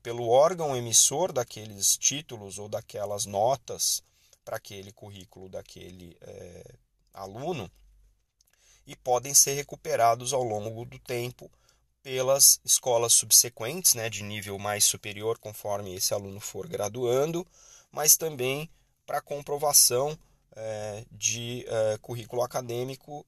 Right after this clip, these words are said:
eh, no mercado corporativo, que é bastante relevante.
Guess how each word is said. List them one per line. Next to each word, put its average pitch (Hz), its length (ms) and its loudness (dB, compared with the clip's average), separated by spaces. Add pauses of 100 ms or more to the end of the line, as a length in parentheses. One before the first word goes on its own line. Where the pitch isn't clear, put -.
eh, 131 240 -8
no 135 140 -8
mercado 135 600 -4
corporativo, 139 760 -6
que - 160 -18
é 95 100 -12 (100)
bastante 110 600 -6
relevante. 120 720 -10